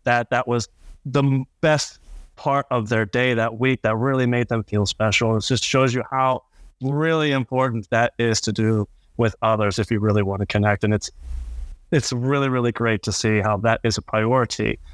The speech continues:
within your own coaching and within your own business, which is now gonna lead me to say to you now, and this is a big thing with Kayla and Chad,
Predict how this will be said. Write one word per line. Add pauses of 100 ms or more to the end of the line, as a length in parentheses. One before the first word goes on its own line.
(180)
within
your
own
coaching
and
within
your
own
business,
which
is
now
gonna
lead
me
to
say
to
you
now, (380)
and
this
is
a
big
thing
with
Kayla
and
Chad,